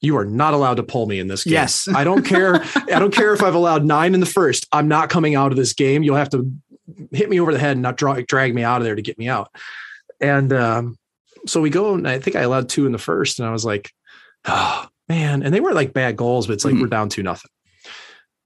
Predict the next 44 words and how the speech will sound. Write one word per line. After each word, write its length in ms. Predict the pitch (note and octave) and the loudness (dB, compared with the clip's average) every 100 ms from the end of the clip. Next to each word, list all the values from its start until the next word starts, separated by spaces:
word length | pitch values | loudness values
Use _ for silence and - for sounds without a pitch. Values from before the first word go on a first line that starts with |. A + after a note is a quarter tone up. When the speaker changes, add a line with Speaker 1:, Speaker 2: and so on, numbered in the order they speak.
| _ - | _ -6
Speaker 1:
And 100 | B2 | -2
I 180 | B2 A#2+ | -2 -2
was 100 | A2+ | -2
like, 160 | A#2+ | -2
"Well, 180 | E3+ D#3+ | 0 0
you 100 | C#3 | 0
know, 140 | A2+ G#2 | -2 -4
whatever, 340 | G#2 F#2+ - - - _ _ | -6 -8 -12 -16 -20 _ _
just 200 | - F#3 | -6 -2
enjoy 260 | D3 G#2+ F2+ | -2 -2 -8
it." 160 | - _ _ _ _ _ _ _ _ _ - - | -12 _ _ _ _ _ _ _ _ _ -14 -6
And, 400 | A#2+ G#2+ G#2+ G#2 | -4 -2 -4 -4
uh, 220 | G#2+ G2+ | -2 -2
I 120 | F#2+ | -4
get 140 | G2+ A2+ | -4 -2
out 160 | A2 | -4
for 80 | - | -6
the 60 | - | -6
second 280 | A#2+ - | -6 -6
period, 440 | - E3 G3+ C3+ A2 | -6 -2 0 -2 -4
and, 120 | G#2+ | -6
well, 320 | A2 G#2+ G2+ _ _ _ _ _ - | -6 -6 -8 _ _ _ _ _ -6
we 100 | B2+ | -4
scored 320 | - - A3 | -2 -2 0
one 200 | E3+ G#2+ | 0 -2
late 220 | A2 C3 | -4 -4
in 60 | G2+ | -4
the 80 | |
game. 380 | F#2+ G2+ F#2 F#2+ _ _ _ _ - | -4 -4 -6 -12 _ _ _ _ -4
Colin 280 | C#3 C#3+ | 0 0
McDonald, 440 | A#2 - A#2 A2 G2+ | -2 -2 -2 0 -2
who 80 | G2+ | -2
recently 360 | G#2 - G#2 | -4 -4 -6
retired, 480 | F#2+ - G2 F2+ F#2 | -8 -6 -6 -8 -12
okay, 180 | - A#2 | -8 -4
another 300 | A#2+ C3 A#2+ | -2 -2 0
old 220 | A2+ A#2+ | -2 -2
guy, 260 | A#2+ A2+ G#2+ | -4 -4 -4
relic 380 | A2 A#2 A2+ A#2+ | -4 -2 -4 -6
in 80 | G#2+ | -6
the 100 | G#2 | -6
league, 360 | A2 G#2+ G2+ | -4 -2 0
Speaker 2:
Mm-hmm. 240 | A2+ G2+ | 0 0
Speaker 1:
like, 120 | F#2+ | -2